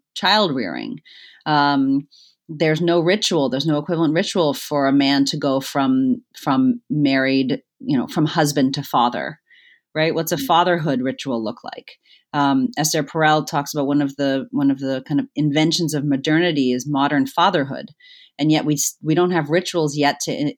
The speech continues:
Speaker 1: to, to invite in that new identity. And by the way, that identity is relational. So fatherhood is changing. Motherhood also has to change. Um, I think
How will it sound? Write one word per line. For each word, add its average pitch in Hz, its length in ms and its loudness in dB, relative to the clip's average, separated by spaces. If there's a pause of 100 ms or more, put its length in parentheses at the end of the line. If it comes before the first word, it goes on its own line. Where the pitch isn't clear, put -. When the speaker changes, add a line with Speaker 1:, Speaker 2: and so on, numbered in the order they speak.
(100)
Speaker 1:
to, 123 200 -6 (260)
to 139 360 -4 (220)
invite 165 500 0
in 170 300 0
that 151 180 -2
new 147 160 0
identity. 151 640 -2
And 165 240 -2
by 170 160 2
the 170 80 -2
way, 220 160 0
that 165 140 2
identity 160 420 0
is 151 140 -4
relational. 143 680 0
So - 160 -8
fatherhood 190 580 2
is 131 160 -4
changing. 135 720 -4 (100)
Motherhood 180 460 2
also 127 220 -4
has 123 220 -6
to - 80 -16
change. - 440 -12 (580)
Um, 151 560 2 (420)
I 165 120 2
think 180 440 -2